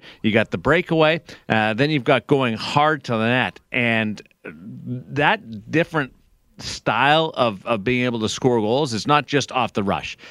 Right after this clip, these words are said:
It's not just, uh, making great plays. It, uh, it's, uh, going to the net hard, uh, within that, and, uh, that is the way teams need to be able to, to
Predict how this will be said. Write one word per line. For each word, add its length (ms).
It's 240
not 220
just, 360
uh, 180
making 360
great 280
plays. 360
It, 360
uh, 240
it's, 440
uh, 340
going 240
to 80
the 80
net 240
hard, 480
uh, 500
within 380
that, 300
and, 280
uh, 200
that 680
is 220
the 100
way 440
teams 420
need 340
to 60
be 180
able 200
to, 300
to 420